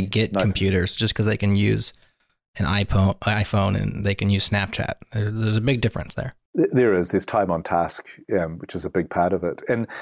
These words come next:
Speaker 1: and actually the time on task thing kinda takes me back to what you're talking about with, with programming. I mean, there's some wonderful sites that, um, uh, give kids a positive experience with programming in a very short time. And, you know,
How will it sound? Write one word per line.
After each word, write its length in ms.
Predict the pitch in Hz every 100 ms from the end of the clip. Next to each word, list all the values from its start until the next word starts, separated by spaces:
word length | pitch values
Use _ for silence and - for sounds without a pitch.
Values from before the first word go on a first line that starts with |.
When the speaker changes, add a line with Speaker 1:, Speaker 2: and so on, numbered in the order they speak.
| - -
Speaker 1:
and 180 | 143 147
actually 240 | 143 143
the 60 | 120
time 240 | - 170
on 80 | 107
task 320 | - 98 -
thing 120 | - 98
kinda 180 | 101
takes 240 | 90 104 -
me 80 | 87
back 160 | 95
to 60 | -
what 80 | 101
you're 80 | 95
talking 280 | - 101 98
about 300 | 85 90 90
with, 220 | 98 87 _ -
with 180 | - -
programming. 480 | 113 120 117 87
I 40 | 95
mean, 120 | 110
there's 160 | 147 143
some 160 | 127
wonderful 380 | 123 196 - 95
sites 440 | - 92 95 -
that, 280 | - 95 - -
um, 340 | 104 95 92 90 - - - _ _ -
uh, 60 | - - - 143
give 240 | 127 101
kids 480 | - 113 90 - - -
a 80 |
positive 340 | 120 110 113 123
experience 580 | 123 - 107 101 - -
with 160 | 117
programming 500 | - 92 90 87 101
in 100 | 98
a 40 | 92
very 180 | 104
short 260 | 92 - 101
time. 320 | - 180 98
And, 160 | 82 90
you 120 | -
know, 100 | 78